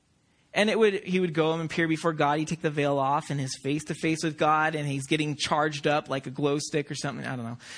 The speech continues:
And the stars you have as a kid on your ceiling. And, um, then he comes out and his face is glowing. And then he has to, unless the people see it, he covers it back up so that they don't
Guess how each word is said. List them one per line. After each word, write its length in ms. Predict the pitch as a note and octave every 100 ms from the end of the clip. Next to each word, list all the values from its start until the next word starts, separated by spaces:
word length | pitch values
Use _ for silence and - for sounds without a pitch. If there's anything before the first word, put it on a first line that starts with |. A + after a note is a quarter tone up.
| - -
And 280 | - D#3 B2
the 100 | D3+
stars 360 | - E3 D3+ D#3
you 60 |
have 220 | D#3+ D#3 D3+
as 100 | C#3+
a 60 |
kid 180 | C3+ D#3
on 100 | D#3
your 100 | C#3
ceiling. 400 | - D3+ D3+ D#3 - - - -
And, 240 | D#3 D#3+
um, 360 | D3+ D3 B2+ A2+
then 180 | D#3 F#3
he 60 |
comes 340 | F3 G3+ G3 E3+
out 280 | E3 G3 F#3
and 100 | E3+
his 140 | D3+
face 240 | D#3+ D3+
is 100 | D#3
glowing. 580 | C#3 E3+ G3 G#3+ G#3+ A3 - - -
And 180 | - D3+
then 100 | D#3
he 100 | D#3
has 220 | D3+ D3 -
to, 100 | C#3+
unless 260 | C3 C#3 C3
the 60 |
people 220 | - C#3+ C#3+
see 80 | -
it, 60 | F#3
he 60 | E3
covers 360 | - E3+ E3+
it 120 | D#3
back 260 | - C#3 - -
up 260 | G#3 G#3 - -
so 200 | - -
that 120 | E3 -
they 100 | D#3+
don't 440 | C#3 C#3+ C#3+ C#3+